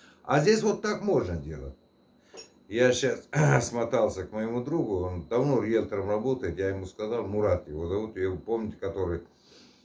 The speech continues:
армяну вот этим помогал покупать, у него свое агентство, тоже он говорит,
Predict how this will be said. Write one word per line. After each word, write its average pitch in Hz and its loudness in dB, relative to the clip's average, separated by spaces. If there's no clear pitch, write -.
армяну 110 2
вот 95 -2
этим 90 -4
помогал 92 -2
покупать, 85 -6
у 87 -10
него 95 -4
свое 92 -2
агентство, 101 -4
тоже 92 -4
он 104 -4
говорит, 104 0